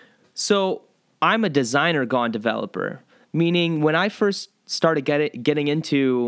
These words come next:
web development, um, you know, it really started with me getting into web design. At the time, I was a graphic designer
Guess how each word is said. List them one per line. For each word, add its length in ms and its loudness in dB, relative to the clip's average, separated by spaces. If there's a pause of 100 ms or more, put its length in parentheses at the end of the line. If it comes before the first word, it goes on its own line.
(100)
web 260 0
development, 680 -2 (260)
um, 580 -2 (460)
you 140 -2
know, 380 -2
it 120 0
really 380 -2
started 360 0
with 140 0
me 220 0
getting 320 0
into 240 -2
web 260 -2
design. 560 -4 (1000)
At 120 -2
the 80 0
time, 280 0
I 100 2
was 200 -2
a 260 0
graphic 400 0
designer 680 0